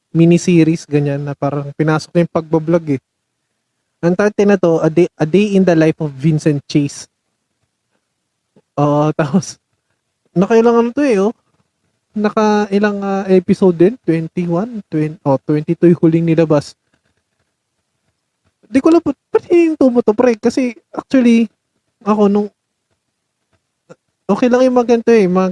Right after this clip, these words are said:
ganitong kahabang vlog eh. Ah, maganda siya, ah, very raw.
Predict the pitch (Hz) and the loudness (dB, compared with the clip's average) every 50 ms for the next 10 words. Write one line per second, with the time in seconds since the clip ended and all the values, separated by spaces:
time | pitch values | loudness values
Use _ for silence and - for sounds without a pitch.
0 | 196 190 - 190 - 190 190 185 175 170 175 170 156 160 180 170 160 139 127 127 | -4 -4 -6 -4 -2 0 0 0 2 0 0 0 0 0 0 0 0 -4 -6 -8
1 | 127 _ _ _ _ _ _ _ _ _ _ _ _ _ _ _ _ _ _ _ | -10 _ _ _ _ _ _ _ _ _ _ _ _ _ _ _ _ _ _ _
2 | _ _ _ _ - - 160 156 151 156 156 156 165 165 180 175 175 175 - 175 | _ _ _ _ -4 -2 0 0 0 0 0 -2 0 0 0 0 -2 -2 -2 0
3 | 160 185 202 185 - 165 156 156 151 151 151 151 147 143 139 143 143 - _ _ | 0 0 0 -2 -2 -2 0 0 0 0 0 0 0 -2 -2 -4 -6 -8 _ _
4 | _ _ _ _ _ 151 147 165 165 160 160 160 160 156 165 170 | _ _ _ _ _ -2 0 2 2 4 4 2 2 2 2 0